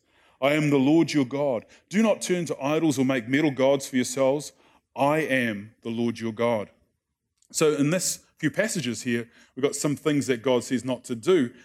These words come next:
but the biggest pronouncement that he makes is, says, "You as a people need to be holy, because why? Because I am holy. And if you're gonna worship me, you're going to become more like me."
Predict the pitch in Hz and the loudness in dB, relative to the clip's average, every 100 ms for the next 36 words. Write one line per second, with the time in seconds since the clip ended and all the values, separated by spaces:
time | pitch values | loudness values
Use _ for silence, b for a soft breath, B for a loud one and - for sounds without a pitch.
0 | B - 120 131 117 117 - 196 170 - | B -10 -6 -6 -8 -10 -2 0 0 -4
1 | - 151 151 147 - 127 123 120 139 151 | -4 -2 -2 -4 -8 -4 -2 -2 -2 -2
2 | - 131 117 - 135 113 - b b b | -4 -8 -8 -2 -2 -2 -10 b b b
3 | 117 135 196 175 131 - 180 - 131 135 | -10 -2 0 0 -2 -6 -6 -4 -2 0
4 | 135 117 113 - - 214 190 110 131 - | -2 -6 -8 -6 0 0 2 0 -2 -10
5 | _ _ - 127 143 123 139 180 220 220 | _ _ -12 -2 -2 0 0 0 -2 -8
6 | _ _ _ _ - 135 131 - - 160 | _ _ _ _ -12 -6 -6 -6 -12 -4
7 | 170 147 127 113 95 78 _ _ _ _ | -2 -4 -6 -16 -18 -20 _ _ _ _
8 | _ _ _ _ _ _ _ 139 143 180 | _ _ _ _ _ _ _ -4 -2 2
9 | 202 156 123 123 185 - 143 135 113 104 | 2 2 0 0 0 0 -2 -6 -14 -14
10 | 113 _ _ _ _ - 151 151 151 135 | -16 _ _ _ _ -6 -4 0 -2 -2
11 | 135 - 147 135 131 _ _ 135 135 143 | -4 -4 -6 -6 -8 _ _ -14 -2 2
12 | 131 135 139 - 113 85 | 4 2 -2 -12 -18 -18